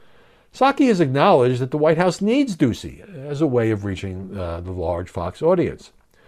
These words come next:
Uh, Jen Psaki seems to recognize, the piece says, best way to guarantee a soundbite on Fox,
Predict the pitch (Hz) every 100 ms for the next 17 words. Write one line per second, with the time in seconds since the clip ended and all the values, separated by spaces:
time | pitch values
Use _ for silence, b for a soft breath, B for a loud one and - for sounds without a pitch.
0 | b b b b 113 110 127 123 151 139
1 | 143 143 127 131 131 165 160 143 147 160
2 | 185 175 131 139 - 156 196 208 _ _
3 | _ _ _ _ - - 98 160 - 156
4 | 156 131 131 135 123 110 - 131 127 117
5 | 101 87 87 - 160 233 - -